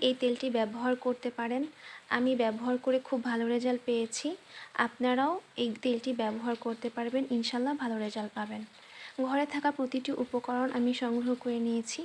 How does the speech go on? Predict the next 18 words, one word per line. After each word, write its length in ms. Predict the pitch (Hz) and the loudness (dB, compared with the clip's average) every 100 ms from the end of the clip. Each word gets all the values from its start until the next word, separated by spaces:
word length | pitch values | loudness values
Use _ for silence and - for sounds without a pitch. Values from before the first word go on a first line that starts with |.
| 349 - | -10 -8
এখানে 300 | 262 277 269 | -2 2 4
আমি 200 | 254 247 | 4 2
ব্যবহার 460 | 247 214 208 240 254 240 | 2 0 -2 -4 -4 -2
করেছি 400 | 240 226 226 - 285 - | -4 -4 -4 -4 -4 -4
আদা 240 | 247 226 240 | -4 -2 -2
কুচি, 360 | 247 240 - 339 339 262 | -4 -6 -4 -6 -2 2
মেথি, 360 | 240 240 - 294 269 | 2 2 -2 -2 0
মৌরি, 400 | 214 214 220 240 285 - | 2 0 -2 -4 -6 -12
কালো 280 | - 262 269 | -2 0 0
জিরা, 300 | 262 277 294 339 - - - - | 0 0 0 -4 -12 -20 -20 -6
তিসি, 500 | 285 269 - - 294 381 - - - | 0 0 0 0 -2 -2 -12 -20 -8
জবা 380 | 240 240 220 226 233 | -2 0 2 0 -2
ফুল, 220 | - 277 320 - - - - | -2 0 0 -4 -20 -20 -4
মেহেদি 460 | 254 247 254 269 285 254 | 2 4 4 2 0 -2
পাতা, 340 | 220 - 240 330 - - - - - - - | -4 -2 -2 -4 -10 -20 -20 -20 -20 -20 -6
জবা 420 | 247 247 233 240 254 | 0 4 4 4 0
পাতা, 420 | 233 220 - 240 302 - - - - - | -2 -4 -4 -4 -4 -10 -20 -20 -20 -6
পেঁয়াজ, 460 | 254 247 226 220 285 | 0 2 4 2 -2